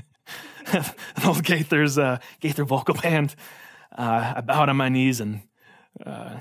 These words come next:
cried holy. But, uh, <laughs> anyway, but we, but you know who else has had experiences with the divine like that? The person who has visit-, visited the monastery in Tibet. And had this powerful encounter with the divine and,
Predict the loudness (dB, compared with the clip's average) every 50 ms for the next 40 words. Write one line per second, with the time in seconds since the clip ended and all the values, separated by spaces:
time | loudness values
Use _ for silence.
0 | -10 -2 0 2 2 4 4 4 4 2 0 -4 -6 -2 0 0 0 0 2 0
1 | 2 2 2 0 0 -4 _ -16 -20 -20 -20 -20 -20 -20 -20 _ -6 -2 0 2
2 | 2 2 4 2 2 0 -2 -6 -12 -20 -20 -20 -20 -20 -20 _ _ _ _ -2
3 | 0 0 2 0 -2 -4 _ _ _ _ _ _ _ _ _ _ _ _ _ _
4 | -8 -8 -4 0 2 2 2 4 4 4 4 4 4 2 0 0 -4 -4 -4 -4
5 | -2 -4 -4 -6 -8 -12 -10 -8 -8 -6 -4 0 2 2 2 0 -2 -4 -4 -4
6 | -4 -6 -8 -10 -14 _ _ _ _ _ _ _ _ _ _ -20 -14 -10 -8 -8
7 | -8 -8 -6 -6 -4 -4 -4 -4 -4 -6 -4 -4 -4 -4 -4 -4 -6 -10 -10 -12
8 | -12 -12 _ _ _ _ _ _ _ _ _ _ _ _ _ _ _ _ _ _
9 | _ _ -12 -8 -2 0 0 0 2 0 0 2 0 0 -2 -2 -6 -14 _ -14
10 | -6 -4 -4 -2 -2 -2 -4 -4 -6 -12 _ _ _ -10 -2 -2 0 2 2 0
11 | 0 0 -2 -2 -4 -2 -2 0 0 0 0 0 -2 -2 0 0 0 0 -2 -4
12 | -6 -8 -12 -10 -10 -8 -6 -6 -6 -6 -10 -16 _ _ _ _ _ _ _ _
13 | _ _ _ _ _ -8 -4 -2 0 0 -2 -2 -4 -8 -8 -8 -2 2 2 2
14 | 2 2 0 -2 -2 0 0 0 0 -2 -2 -6 -8 -8 -8 -6 -4 -2 -2 0
15 | 0 0 0 0 -2 -6